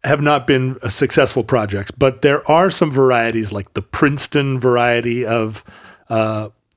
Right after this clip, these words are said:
of American elm, the Valley Forge variety that are now being, it, places are being encouraged to plant these resistant elms because elms are, they continue to be vulnerable to this fungus. It's not like it,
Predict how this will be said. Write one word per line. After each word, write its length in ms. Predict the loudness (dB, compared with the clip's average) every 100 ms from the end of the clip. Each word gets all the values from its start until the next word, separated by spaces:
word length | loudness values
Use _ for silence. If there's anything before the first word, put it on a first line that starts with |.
| _
of 120 | -4 -2
American 520 | 2 2 2 -2 -2
elm, 360 | 0 0 -2 -2
the 120 | -2
Valley 460 | 2 2 4 2
Forge 500 | 0 2 4 4 0 0
variety 540 | 0 2 0 0 -2
that 240 | -2 -4 -2
are 320 | -2 -2 -6 -10 -20 -20 -20 _
now 220 | 2 2
being, 240 | 4 0 2
it, 200 | 0 0 -18 _ _ _ _ _ _ _ 2
places 260 | 4 4
are 80 | 2
being 220 | 2 0
encouraged 680 | 0 -2 2 4 4 0 -4 -6
to 40 |
plant 640 | -6 -2 2 2 0 -6 -14 _ _ _ _ _
these 380 | 0 2 2 2
resistant 560 | 2 4 2 0 -4 -2
elms 360 | -4 -4 -6
because 320 | -4 0 0 2
elms 320 | 2 2 2 -2
are, 580 | 2 2 2 2 0 -4 _ _ _
they 120 | 0 2
continue 840 | 2 -2 _ _ 0 2 4 2
to 180 | 2 2
be 200 | 4 2
vulnerable 500 | 2 2 2 2 0
to 160 | 0
this 380 | 2 2 0 -4
fungus. 400 | 0 0 0 -6
It's 180 | -6 -2
not 240 | 0 0
like 240 | 0 0 0
it, 200 | -2